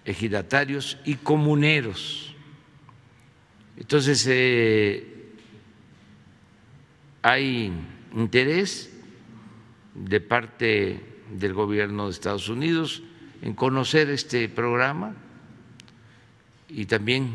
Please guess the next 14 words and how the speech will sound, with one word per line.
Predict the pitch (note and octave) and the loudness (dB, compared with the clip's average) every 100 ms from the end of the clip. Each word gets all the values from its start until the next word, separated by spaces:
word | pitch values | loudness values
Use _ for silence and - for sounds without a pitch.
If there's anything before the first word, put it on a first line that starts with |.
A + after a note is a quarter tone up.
| G#2 - - - - - | -8 -16 -20 -20 -20 -6
eh, | F#2+ F#2 F2 F2+ F2+ G2+ | -4 -2 -4 -6 -8 -12
nosotros | A2 G#2 A#2+ B2 G#2+ | -8 -6 -4 -4 -2
hemos | B2 A#2+ A2+ | -2 -2 -6
insistido | F#2 F#2+ - A#2+ A#2+ | -6 -8 -6 -4 -4
mucho | A2 A#2+ A#2 B2 B2 - - - - - - - - | -4 -4 -6 -8 -10 -12 -20 -20 -20 -20 -20 -20 -4
en, | C3+ C#3+ D3 D3 C3+ - - - - | 0 2 2 0 -4 -14 -20 -20 -16
eh, | - G#2 G#2+ G#2 G2 F#2 E2 D#2+ - - - - - - - _ | -4 2 4 4 2 0 -4 -10 -18 -20 -20 -20 -20 -20 -20 _
que | - G2+ | -6 -4
se | A#2+ | -2
pueda | G2+ C#3 C#3+ | 2 4 4
aplicar | C3 - A#2 G#2+ D3 D#3 B2+ - | 2 -2 -6 -2 0 0 0 -10
este | - C3 - A2 G#2+ | -6 -6 -2 -2 -2
programa, | G#2+ G#2+ A2+ A#2+ B2 D#3+ D3 B2 - - | -2 -2 0 -2 -4 -6 -8 -10 -14 -6
replicar | F#2+ A2+ - A2 F#2+ C3+ C#3+ - - - | -2 -2 -2 -8 -2 0 0 -2 -20 -20